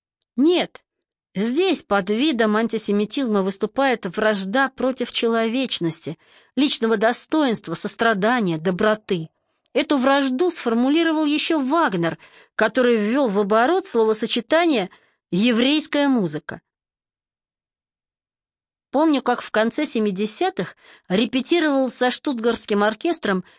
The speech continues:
первую симфонию Малера. И случайно услышал в перерыве, как один музыкант восторгался этой музыкой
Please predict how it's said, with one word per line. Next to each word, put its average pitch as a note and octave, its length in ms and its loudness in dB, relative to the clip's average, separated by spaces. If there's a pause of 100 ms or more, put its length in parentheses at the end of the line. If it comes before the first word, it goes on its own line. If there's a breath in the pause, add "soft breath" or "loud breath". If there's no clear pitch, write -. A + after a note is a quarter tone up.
(160 soft breath)
первую C#4+ 360 2
симфонию C4 560 0
Малера. E3+ 520 0 (600)
И G#3+ 80 -2
случайно E4+ 440 2
услышал D#4+ 320 0
в - 120 -6
перерыве, C4 540 2
как G#3+ 200 -2
один A3+ 220 2
музыкант B3 580 0
восторгался A3 800 0
этой G3 220 0
музыкой A3+ 480 0